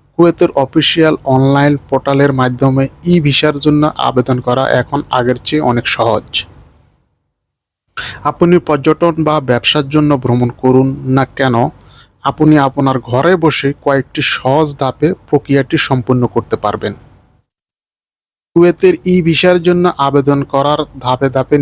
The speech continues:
নির্দেশিকাগুলো আমি বলছি। কুয়েতের অফিসিয়াল ওয়েবসাইট ডাব্লিউ ডাব্লিউ ডাব্লিউ ডট কুয়েত ভিসা ডট এম ও আই ডট জি ও ভি ডট কে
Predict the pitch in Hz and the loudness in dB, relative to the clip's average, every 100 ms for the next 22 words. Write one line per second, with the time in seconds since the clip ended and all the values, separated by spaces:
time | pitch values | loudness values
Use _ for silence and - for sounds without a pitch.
0 | 135 127 131 - - 147 139 147 143 135 | 0 -2 -2 -2 -2 0 2 2 0 -2
1 | 117 110 104 - - - - _ _ _ | -2 -2 -2 -4 -6 -20 -20 _ _ _
2 | _ _ _ _ _ _ _ _ _ _ | _ _ _ _ _ _ _ _ _ _
3 | _ _ _ _ _ _ _ _ - - | _ _ _ _ _ _ _ _ -12 -10
4 | - - - - 180 165 175 175 - 139 | -12 -14 -10 0 0 2 2 2 0 -2
5 | 165 - 165 165 156 156 143 139 135 - | 0 2 2 2 2 -2 0 0 0 0
6 | 131 123 _ _ - - - _ _ _ | 0 -2 _ _ -20 -20 -20 _ _ _
7 | _ - 131 143 160 170 156 143 147 143 | _ -8 -4 0 2 4 2 2 4 4
8 | 127 127 131 135 - _ - - _ _ | 2 2 2 0 -2 _ -20 -20 _ _
9 | _ - 151 156 139 123 131 - 139 127 | _ -2 2 2 -2 -2 -2 0 0 0
10 | 127 127 - - - 139 143 135 120 120 | 0 -2 -4 -20 -2 2 2 2 0 0
11 | 120 117 110 135 147 - - - 123 120 | 0 0 0 0 0 -4 -20 -16 -14 -8
12 | 151 143 127 123 120 117 117 147 165 - | -2 0 2 0 0 -6 -2 -2 -2 -4
13 | - - _ _ - | -20 -20 _ _ -2